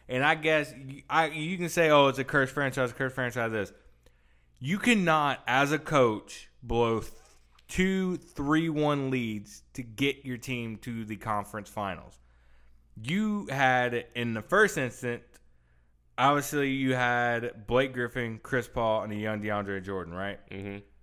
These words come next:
Speaker 1: Good enough to win one out of three games against the Rockets, who, at last I checked, benched their best player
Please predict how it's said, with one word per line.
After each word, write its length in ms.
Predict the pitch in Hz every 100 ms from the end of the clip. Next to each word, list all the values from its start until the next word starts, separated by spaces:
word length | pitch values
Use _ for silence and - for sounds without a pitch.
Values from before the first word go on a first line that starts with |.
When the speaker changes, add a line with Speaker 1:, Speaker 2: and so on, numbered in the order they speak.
| - _ - 120
Speaker 1:
Good 180 | 185
enough 460 | 240 214 202 185 -
to 120 | 180
win 600 | 147 165 160 147 139 131
one 400 | 120 110 135 147
out 180 | 143 131
of 60 | 120
three 280 | - 131 127
games 520 | 110 107 98 92 90
against 420 | 101 104 101 -
the 80 | 120
Rockets, 560 | 107 120 120 117 107 -
who, 480 | 180 226 196 175 165 - - - - _ _ _ _ _ _ _
at 100 | 127
last 240 | 131 202 196
I 100 | 156
checked, 460 | - 160 123 101 -
benched 360 | 165 226 -
their 140 | 165 143
best 340 | 139 131 -
player 640 | 165 170 139 117 107 104